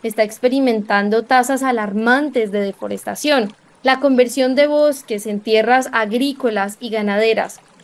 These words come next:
junto a la explotación minera y construcción de infraestructuras, es lo que está hoy degradando el suelo y también disminuyendo precisamente la capacidad para retener el agua. Este proceso, combinado con el cambio climático,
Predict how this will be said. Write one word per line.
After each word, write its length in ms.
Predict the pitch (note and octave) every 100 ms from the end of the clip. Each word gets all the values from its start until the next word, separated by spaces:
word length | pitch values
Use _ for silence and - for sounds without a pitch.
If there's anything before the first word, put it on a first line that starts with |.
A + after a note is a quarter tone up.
| -
junto 200 | B3+ B3
a 40 |
la 100 | A3
explotación 640 | A3 - A3+ G#3+ G#3 A3+ A3+
minera 340 | B3 B3+ B3
y 60 | C4
construcción 920 | C4 A#3+ G#3 - A#3+ G3+ - C4 B3
de 80 | B3+
infraestructuras, 920 | C4 C4+ B3 A#3+ G3+ B3 A#3 A#3+ C4
es 140 | C4
lo 120 | B3 C4+
que 80 |
está 280 | B3 A#3+ G#3
hoy 140 | A3 A#3+
degradando 720 | B3+ A#3+ G#3 G#3 G#3+ G3 -
el 200 | G3+ G3
suelo 580 | - C4+ D4 C#4 B3+ B3+ _ _ -
y 80 | B3
también 440 | B3+ A#3+ A#3+ A#3+
disminuyendo 1120 | D4+ D4 D4+ C4+ A#3+ A3 G3+ D4 D#4+ E4 F4+ -
precisamente 840 | - B3 C4 B3+ D4 D4+ C4 - F#3+ _ _ _ -
la 260 | A#3+ A#3
capacidad 760 | B3 A#3+ A3+ A3 A3+ A3 C#4 C4+
para 200 | D4+ B3
retener 440 | G#3 G#3 G3 F#3+
el 140 | G3+ F#3+
agua. 320 | F3+ - -
Este 240 | - G3 A#3
proceso, 640 | B3+ A3+ C4 B3 B3 G3+ -
combinado 800 | - B3+ B3+ A#3+ B3+ D4 D#4 C4+
con 160 | B3 A#3+
el 140 | A3+
cambio 280 | A3 A#3+ C#4+
climático, 760 | D4 C4 A#3+ C4 C4 D4 E4+